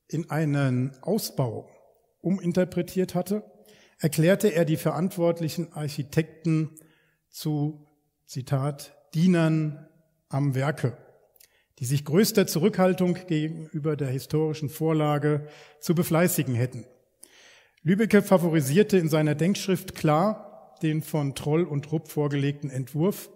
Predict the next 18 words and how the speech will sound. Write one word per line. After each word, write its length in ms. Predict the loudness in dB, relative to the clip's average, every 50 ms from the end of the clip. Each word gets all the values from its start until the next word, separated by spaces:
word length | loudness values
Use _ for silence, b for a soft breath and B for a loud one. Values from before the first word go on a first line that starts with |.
| -20 _ b b b b b b b b b b _ -4
der 100 | -2 0
mittels 440 | 0 0 0 0 -2 -2 -4 -4
einer 260 | -2 0 0 0 0 -2
auf 220 | -4 -8 -6 -2
Höhe 160 | 0 0 0
der 120 | 0 -2 -4
früheren 540 | -4 -6 -4 -2 0 0 0 -2 -2 -2
Galeriesohle 840 | -2 -2 -2 -2 -2 -2 -2 -2 -2 -2 -2 -2 -2 -2 -2 -2 -2
eingezogenen 880 | -2 -2 -2 -2 -2 -4 -4 -4 -4 -4 -4 -4 -4 -4 -4 -6 -6 -4
Decke 320 | -4 -2 0 2 0 0 0 -6 -18 B B B B B B B B B -8
den 240 | -6 -4 -4 -4 -6 -12 -18 _ _ -6
Riesenraum 840 | -2 0 0 0 0 0 0 0 -2 -2 0 0 -2 -2 -6 -10 B B B B B B B
auf 140 | -10 -6 -2
das 200 | -2 -4 -2 -2
besagte 520 | -4 -2 0 0 0 -2 -2 -2 -2 0
menschliche 580 | 0 0 -2 -4 -6 -6 -8 -8 -6 -2 -2 0
Maß 480 | 2 2 2 2 0 -4 -8 -10 -12 -18 -20 _ _ _ _ _ _ -8
zurechtstutzte. 1160 | -4 0 2 2 0 0 -2 -10 -18 -20 -20 -16 -10 -6 -6 -6 -6 -8 -14 -14 -14 -16